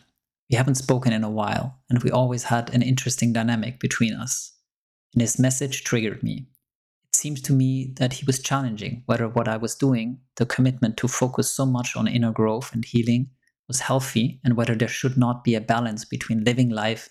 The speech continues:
and doing this work. His challenges seem to always trigger me.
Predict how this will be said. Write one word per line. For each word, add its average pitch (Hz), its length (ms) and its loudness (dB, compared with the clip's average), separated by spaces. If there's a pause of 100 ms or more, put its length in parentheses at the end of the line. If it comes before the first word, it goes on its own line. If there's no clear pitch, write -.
and 120 160 -4
doing 110 260 0
this 104 240 -8
work. - 220 -10 (1400)
His 131 100 0
challenges 139 580 -2
seem 135 280 0
to 131 160 -2
always 120 340 0
trigger 110 300 -2
me. 113 300 -8